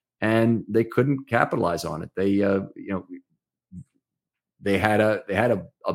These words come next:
big lead. They had the ability to play dime every single snap if they wanted to. And, and the, you know, Miami was passing every down. So it's not like they, they were, they ran the ball a bunch of times. They threw right in, around, and threw it. <laughs> Uh, and, uh, that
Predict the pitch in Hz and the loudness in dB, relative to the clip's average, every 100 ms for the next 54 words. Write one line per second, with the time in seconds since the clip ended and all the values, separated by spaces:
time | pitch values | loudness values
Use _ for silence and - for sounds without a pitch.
0 | - 135 143 123 127 123 135 127 95 95 | 4 4 4 2 2 2 0 0 -2 0
1 | 101 85 117 135 127 120 120 113 117 117 | -2 0 0 2 2 0 0 2 2 2
2 | 107 110 127 - 117 117 113 - - 117 | 0 0 -2 -2 -2 -2 -2 -8 -6 0
3 | 113 131 110 104 98 117 117 - 104 107 | 0 0 -2 -2 0 0 -2 -2 -2 -4
4 | _ - _ 107 98 - 107 104 98 - | _ -20 _ -2 0 0 0 0 -2 -4
5 | - _ _ _ 87 98 92 - _ _ | -16 _ _ _ -6 -6 -6 -16 _ _
6 | - 92 110 143 135 135 156 180 120 101 | -6 0 4 4 4 4 4 4 2 2
7 | 98 95 95 104 117 101 98 113 110 104 | 2 2 0 0 -2 -2 -2 -4 -2 -2
8 | 113 117 104 104 110 104 - 107 - 107 | -2 -2 -2 0 0 -2 -2 -4 -4 -16
9 | - - 104 156 120 98 95 92 87 80 | -20 -4 0 2 2 2 0 -2 -6 -8
10 | 90 95 117 - - - _ - 107 - | -8 -6 -8 -12 -20 -20 _ 0 0 2
11 | 117 135 123 123 131 _ _ 107 120 147 | 4 6 6 4 2 _ _ 2 4 4
12 | 117 117 123 143 135 113 110 - 175 131 | 4 4 4 4 2 0 -2 2 4 4
13 | 82 101 - - - 92 92 92 - 92 | 0 -8 -14 -10 -6 -4 -4 -6 -10 -10
14 | 95 95 90 92 87 90 - - 107 | -6 -6 -4 -4 -4 -6 -10 -6 -6